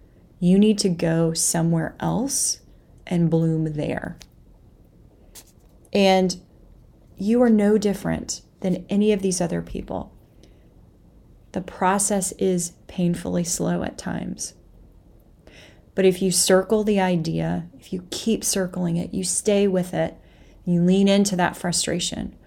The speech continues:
on the other side of it is a winning album. And that winning album is your life, your career,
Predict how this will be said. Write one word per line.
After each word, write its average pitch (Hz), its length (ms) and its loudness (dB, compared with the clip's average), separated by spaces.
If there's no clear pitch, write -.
on 175 260 -2
the 185 160 -2
other 170 280 -2
side 165 300 -4
of - 100 -6
it - 160 -6
is 175 200 0
a 165 80 4
winning 165 580 0
album. 160 520 -4
And 170 160 -2
that 170 140 0
winning 185 240 2
album 165 300 0
is 151 140 -8
your 160 100 -8
life, - 500 -12
your 170 140 -6
career, 160 600 -4